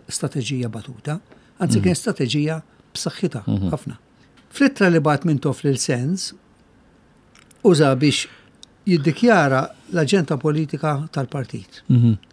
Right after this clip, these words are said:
Speaker 1: Allura l-indipendenza ta' Malta hija priorità, meta nsir indipendenti, Malta tkun f'pożizzjoni li tibda negozjati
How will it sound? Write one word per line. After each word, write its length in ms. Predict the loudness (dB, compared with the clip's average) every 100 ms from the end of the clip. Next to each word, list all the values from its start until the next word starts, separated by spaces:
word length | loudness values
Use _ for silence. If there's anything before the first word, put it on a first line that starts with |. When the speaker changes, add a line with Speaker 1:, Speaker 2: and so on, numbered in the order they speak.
| _ _ _ -8
Speaker 1:
Allura 260 | -4 -2
l-indipendenza 680 | -4 -4 -2 -2 0 -4 -4
ta' 100 | -4
Malta 280 | -2 -2 -4
hija 100 | -10
priorità, 600 | -4 -2 -2 0 0 0 -4 _ _ _ -20 _ _ _
meta 220 | -2 0 0
nsir 180 | 2 0
indipendenti, 760 | 0 0 2 2 0 -4 -12 -12 _ -20 _ _ -6
Malta 420 | 0 2 0 -4
tkun 200 | -6 -6
f'pożizzjoni 840 | -4 -4 -4 -4 -2 -2 -2 -6 -10 _ _ _ -2
li 100 | -2
tibda 380 | 2 0 2 0
negozjati 720 | 2 0 -2 -2 -2 -4 -8